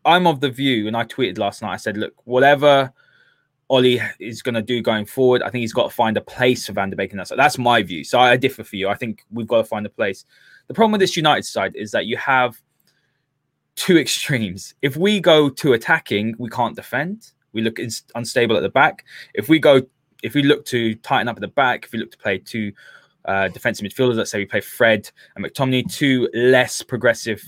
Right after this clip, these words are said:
um, ball, uh, passes of the ball, we, again, our attack looks like it's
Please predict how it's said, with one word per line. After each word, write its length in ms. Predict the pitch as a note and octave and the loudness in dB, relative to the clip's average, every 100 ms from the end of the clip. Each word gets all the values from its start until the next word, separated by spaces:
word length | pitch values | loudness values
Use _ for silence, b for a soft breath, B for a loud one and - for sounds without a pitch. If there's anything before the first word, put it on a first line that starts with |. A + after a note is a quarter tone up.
| - | -14
um, 520 | - G#2 G2 G2 F#2 - _ _ _ | -4 -2 -2 -6 -12 -16 _ _ _
ball, 140 | C3 B2+ | -6 -4
uh, 80 | A#2 | -2
passes 360 | - B2+ - A2 | 0 0 0 -6
of 100 | G#2 | -6
the 60 | |
ball, 400 | G2+ D3+ D3+ C#3+ B B B | -2 0 2 0 B B B
we, 180 | - C3+ | 0 2
again, 340 | B2+ C3 C3 A#2 | 4 4 4 4
our 160 | A#2 | 2
attack 340 | A2+ - B2 - - | 2 2 -2 -4 -10
looks 380 | A2+ - - | -10 -10 -6
like 220 | A2 F#2+ G#2 | -4 -4 -6
it's 240 | - - | -16 -18